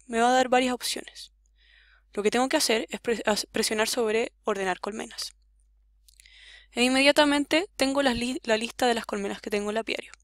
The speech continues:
Si yo moví colmenas de un lado a lo-, de, de un lado a otro en el apiario, lo único que debo hacer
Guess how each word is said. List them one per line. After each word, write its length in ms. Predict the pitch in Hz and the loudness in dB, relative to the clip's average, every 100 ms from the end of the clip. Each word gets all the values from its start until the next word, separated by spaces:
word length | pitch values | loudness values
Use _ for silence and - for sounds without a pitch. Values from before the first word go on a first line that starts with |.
| _ _ - - - - _ _ _ | _ _ -20 -20 -20 -20 _ _ _
Si 220 | - - 233 | -8 -6 0
yo 140 | 277 | 4
moví 540 | 302 311 302 254 240 - _ _ _ _ | 6 8 8 6 0 -6 _ _ _ _
colmenas 600 | - 226 233 240 220 - | 0 2 2 2 0 2
de 100 | 220 | 2
un 140 | 220 | 4
lado 200 | 226 220 | 4 6
a 60 | 202 | 6
lo-, 120 | 208 - - | 2 -6 -14
de, 240 | 202 202 214 | -4 -2 0
de 120 | 208 | -2
un 140 | 214 | 0
lado 200 | 220 214 | 4 6
a 80 | 196 | 8
otro 260 | 196 202 214 | 6 2 -2
en 60 | |
el 60 | 202 | -4
apiario, 440 | 196 214 233 285 | -2 0 0 -2
lo 120 | 269 254 | -2 -2
único 260 | 277 277 | 0 -2
que 100 | 269 | 0
debo 160 | 226 220 | 2 2
hacer 380 | 208 - 226 | 0 -2 -4